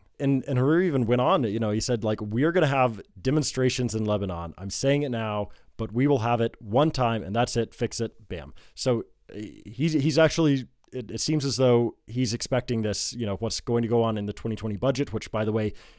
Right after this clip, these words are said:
uh, Cabinet's supposed to start discussing this week. Th-, this is gonna cause a lot of people to be angry, uh, much more so than a, a few months ago when we were discussing the two thousand nineteen budget.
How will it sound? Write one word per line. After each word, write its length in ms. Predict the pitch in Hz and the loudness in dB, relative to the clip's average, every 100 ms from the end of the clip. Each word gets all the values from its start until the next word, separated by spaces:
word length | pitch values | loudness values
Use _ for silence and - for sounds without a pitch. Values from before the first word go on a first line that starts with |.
| - | -8
uh, 240 | 127 113 107 - | -2 0 -2 -4
Cabinet's 300 | 127 117 113 | -2 0 -2
supposed 200 | - 120 | -2 -2
to 80 | 117 | -2
start 260 | - 123 101 | -2 0 0
discussing 460 | 107 123 - 110 | -4 -4 -4 -4
this 220 | 104 - | -4 -6
week. 320 | 123 185 - - _ - | -2 -4 -4 -18 _ -8
Th-, 160 | 117 104 | -6 0
this 120 | 135 | 0
is 60 | 127 | 2
gonna 160 | 147 | 0
cause 480 | 131 139 131 110 - - | 4 6 6 2 -6 -6
a 60 | |
lot 340 | 123 117 117 120 | 0 4 6 4
of 80 | |
people 260 | 120 147 127 | 2 -2 0
to 80 | 107 | 0
be 180 | 110 110 | -2 0
angry, 420 | 117 101 82 78 - | -2 -2 -8 -12 -10
uh, 100 | 127 | -8
much 320 | 127 143 151 | -4 0 2
more 160 | 160 135 | 2 2
so 180 | - 151 | 4 2
than 180 | 117 113 | 2 0
a, 80 | - | -4
a 140 | 120 | -8
few 160 | - 127 | -4 0
months 260 | 117 113 104 | 0 0 -2
ago 100 | 101 | -4
when 120 | 104 | -4
we 80 | 98 | -6
were 60 | |
discussing 400 | 95 - 104 110 | -6 -6 -6 -6
the 60 | 98 | -6
two 120 | - | -4
thousand 240 | 107 87 98 | -6 -4 -6
nineteen 360 | 98 92 87 | -8 -8 -12
budget. 340 | 69 76 - | -14 -16 -16